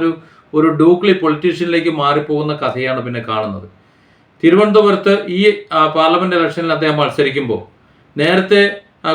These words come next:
കോൺഗ്രസിലേക്ക് കടന്നു വരുന്ന ആ സമയത്തെ ശശി തരൂരിൽ നിന്ന് ഒരുപാട് വ്യത്യസ്തനാണ് ഇപ്പോൾ എന്ന് പറയാതിരിക്കുന്ന നിവൃത്തിയില്ല. അദ്ദേഹത്തിന്റെ പുസ്തകങ്ങൾ എഴുതുന്ന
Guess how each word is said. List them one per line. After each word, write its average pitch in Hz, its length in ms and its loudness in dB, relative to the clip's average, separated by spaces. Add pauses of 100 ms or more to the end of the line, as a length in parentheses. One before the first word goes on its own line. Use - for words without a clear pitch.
കോൺഗ്രസിലേക്ക് 185 640 0
കടന്നു 170 360 0
വരുന്ന 165 260 2 (260)
ആ 156 60 0 (160)
സമയത്തെ 156 580 -2
ശശി 151 320 -4
തരൂരിൽ 147 400 0
നിന്ന് 139 200 -8 (100)
ഒരുപാട് 156 560 0
വ്യത്യസ്തനാണ് 143 680 -4 (140)
ഇപ്പോൾ 135 260 -6
എന്ന് 131 160 -10
പറയാതിരിക്കുന്ന 117 480 -6
നിവൃത്തിയില്ല. 107 360 -12 (920)
അദ്ദേഹത്തിന്റെ 196 460 0
പുസ്തകങ്ങൾ 202 420 0
എഴുതുന്ന 190 220 2